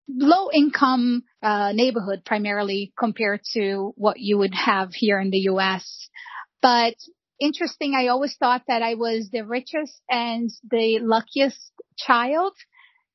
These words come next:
regardless of what my surroundings were. And part of that was because my home was the tallest home in the neighborhood. And because my dad was a business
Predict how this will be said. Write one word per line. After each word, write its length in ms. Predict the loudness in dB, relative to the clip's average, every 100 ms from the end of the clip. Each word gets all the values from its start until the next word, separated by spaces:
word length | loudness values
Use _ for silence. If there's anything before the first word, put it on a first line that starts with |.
| _
regardless 640 | -2 0 2 2 0 -4 -2
of 200 | -2 -2
what 220 | -4 -4 -4
my 180 | -4 -4
surroundings 680 | -4 -6 -2 -2 -2 -4 -6
were. 380 | -8 -6 -4 -6 -12 0
And 200 | 2 4
part 220 | 4 2
of 140 | 0 2
that 240 | 0 0
was 160 | -6 -8
because 640 | -10 -6 -4 -4 -6 -8 _ _ _
my 340 | -2 0 0 -4 -4
home 260 | -2 -2
was 240 | -2 -6 -6
the 60 | -8
tallest 460 | -4 0 2 0 -2
home 320 | -4 -2 -2
in 100 | -2
the 100 | -4
neighborhood. 560 | -4 -2 0 2 0 -2 _ _ _ -20 -20 _ -2
And 260 | 0 2 0
because 320 | -2 2 2 4
my 160 | 2
dad 420 | 2 2 2 0
was 220 | -4 -6 -4
a 280 | -6 -8 -12 -2
business 340 | 0 0